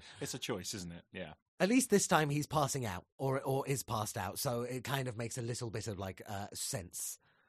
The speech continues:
Speaker 2: Waking up in a tent, uh, Alex follows a young boy out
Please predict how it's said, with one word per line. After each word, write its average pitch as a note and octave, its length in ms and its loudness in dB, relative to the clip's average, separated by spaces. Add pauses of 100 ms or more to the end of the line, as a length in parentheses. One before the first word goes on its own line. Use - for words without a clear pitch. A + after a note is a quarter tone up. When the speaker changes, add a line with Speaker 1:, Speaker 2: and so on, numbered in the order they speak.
Speaker 2:
Waking F#3+ 380 4
up F3 140 4
in C3+ 80 0
a C3 40 0
tent, B2 460 -2
uh, A#2+ 220 2
Alex B2+ 260 0
follows A2+ 320 0
a G#2 60 0
young G2 240 -2
boy G3 560 10
out B2+ 180 2